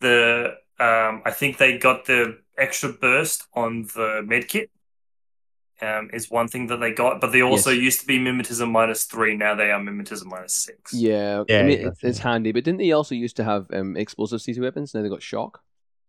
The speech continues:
Speaker 1: Well, they did. Yes, they did. It's, and
Speaker 2: But they
Speaker 1: they,
Speaker 2: never
Speaker 1: they've
Speaker 2: used it.
Speaker 1: actually, I, th-, I think they've actually got an increase in their close combat. I think they used to be twenty.
Speaker 2: Right. Okay.
Speaker 1: Now they're twenty-two.
Speaker 2: Yeah.
Speaker 1: Um,
Speaker 2: Ugh.
Speaker 1: but you're never gonna, you, you're
Speaker 3: Never.
Speaker 1: never gonna do that other than, like, a fluke roll where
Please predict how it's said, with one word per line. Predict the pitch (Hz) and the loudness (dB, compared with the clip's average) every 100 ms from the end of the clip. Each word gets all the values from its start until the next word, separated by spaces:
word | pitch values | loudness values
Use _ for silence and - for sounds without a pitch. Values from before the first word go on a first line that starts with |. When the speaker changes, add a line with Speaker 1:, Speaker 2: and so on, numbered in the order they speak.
| _ _ _ _ _ - | _ _ _ _ _ -6
Speaker 1:
Well, | 151 | 4
they | 170 | 4
did. | 160 185 185 | 6 2 4
Yes, | 175 170 165 | 6 8 6
they | 175 165 | 6 4
did. | 160 156 151 - - - - | 4 4 2 -4 -16 -18 -12
It's, | 165 - - _ | -10 -10 -12 _
and | 139 147 131 | 0 0 2
Speaker 2:
But | |
they | 151 | 4
Speaker 1:
they, | |
Speaker 2:
never | 139 131 | 6 4
Speaker 1:
they've | 107 | 6
Speaker 2:
used | |
it. | 131 139 | 4 4
Speaker 1:
actually, | - 139 131 - | 0 -2 -4 0
I, | 123 120 - - | 0 0 -8 0
th-, | 131 | 2
I | 123 | 2
think | 160 143 | 0 0
they've | 131 | 2
actually | 127 - 120 | 2 0 0
got | 123 | 0
an | 120 | 2
increase | 117 117 117 120 120 | 0 -2 0 0 0
in | 110 | -2
their | 107 104 101 - | 0 -2 -6 -2
close | 117 113 | -2 0
combat. | - 120 123 127 | -2 2 2 2
I | 101 | -4
think | 123 | -4
they | 117 | -4
used | 110 - | -4 -8
to | |
be | 113 | -14
twenty. | - 107 113 117 _ _ - | -12 -10 -10 -14 _ _ -10
Speaker 2:
Right. | 98 90 87 87 - | -6 -6 -6 -10 -8
Okay. | 101 - | -6 -6
Speaker 1:
Now | - | -6
they're | 104 | -8
twenty-two. | - 107 101 - 107 107 - _ _ | -8 -6 -6 -8 -6 -6 -10 _ _
Speaker 2:
Yeah. | 120 117 117 117 98 - | 2 4 6 4 -2 -2
Speaker 1:
Um, | 98 95 127 | 2 4 4
Speaker 2:
Ugh. | 117 - | 2 0
Speaker 1:
but | 120 113 | 0 0
you're | 113 | 0
never | 110 104 | 0 0
gonna, | 101 - | -4 -2
you, | 143 | -2
you're | 151 156 143 | -2 2 6
Speaker 3:
Never. | 151 | 6
Speaker 1:
never | - - | 6 6
gonna | 147 139 | 6 6
do | 135 127 | 6 6
that | 120 120 | 6 6
other | 131 135 123 | 6 4 4
than, | 135 123 | 4 4
like, | 113 113 123 | 2 0 -2
a | - | -2
fluke | - - 139 135 127 123 | -4 -6 0 2 0 -2
roll | 117 107 110 107 107 104 101 | -6 4 4 6 2 -2 -8
where | 101 101 98 98 - | -2 2 2 0 -2